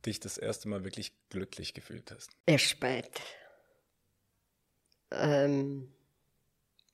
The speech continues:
Speaker 2: so um die dreißig.
Speaker 1: Was, gab's da eine Situation oder irgendwie einfach, weil die Umstände
Speaker 2: Ja, ich denke, also das ist, man,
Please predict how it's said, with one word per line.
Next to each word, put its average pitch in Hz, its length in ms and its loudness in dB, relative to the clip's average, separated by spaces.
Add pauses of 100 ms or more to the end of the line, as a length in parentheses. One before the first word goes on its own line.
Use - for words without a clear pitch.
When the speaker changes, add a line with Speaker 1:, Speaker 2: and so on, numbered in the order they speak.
(100)
Speaker 2:
so 139 220 2
um 151 120 4
die 156 140 2
dreißig. 143 680 -2 (380)
Speaker 1:
Was, - 280 0
gab's 85 220 2
da 92 60 0
eine 90 180 0
Situation 104 840 0
oder 95 200 2
irgendwie 95 180 0
einfach, 87 240 -4
weil 90 80 2
die 87 120 -8
Umstände 113 380 8
Speaker 2:
Ja, 185 300 12
ich 165 240 8
denke, 196 680 12
also 185 220 12
das 185 220 4
ist, - 440 4
man, 175 240 10